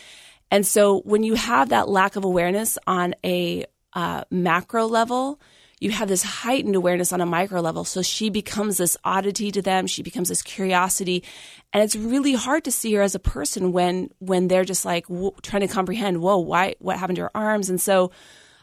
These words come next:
um, so it was important to me that, that, yeah, my daughter can see herself out in the world and that she feels recognized because we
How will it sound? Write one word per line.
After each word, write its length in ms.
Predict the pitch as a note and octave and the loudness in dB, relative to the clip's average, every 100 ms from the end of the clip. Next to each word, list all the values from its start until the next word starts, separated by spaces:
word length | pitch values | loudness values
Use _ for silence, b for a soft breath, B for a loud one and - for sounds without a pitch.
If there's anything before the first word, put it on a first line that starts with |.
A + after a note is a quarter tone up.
| - | 4
um, 340 | G3+ G3 F#3+ - | 6 6 2 -6
so 160 | - A3+ | -2 0
it 0 | |
was 100 | A#3 | 2
important 380 | B3 B3+ C#4+ - | 2 2 0 0
to 80 | |
me 120 | C#4 C4 | 0 2
that, 280 | G#3 F#3 - _ _ _ _ - | 4 2 -2 _ _ _ _ 0
that, 200 | F#3+ - | 2 4
yeah, 140 | A3 | 4
my 360 | F3+ F3+ F3 G#3+ | 4 4 6 6
daughter 360 | A#3+ A#3+ C4 | 6 6 4
can 180 | C#4 B3+ | 2 -2
see 160 | - B3+ | 0 0
herself 320 | B3+ - A#3 - | 0 0 0 0
out 160 | A3+ | 0
in 40 | - | 0
the 80 | |
world 520 | A#3+ A#3+ B3 C4 C#4+ - b b b - | -2 0 2 0 -4 -10 b b b -4
and 140 | G3 | 2
that 160 | F#3+ E3+ | 2 2
she 480 | - A3 A3 A3+ - - | 0 -2 0 -2 -6 -14
feels 460 | - G3 G#3 A3 - | 0 2 2 0 -2
recognized 500 | F#3 F3+ G3+ G#3+ A3+ | 0 -2 -2 -4 -4
because 220 | F#3 F3+ | -4 -4
we 120 | F#3+ | -4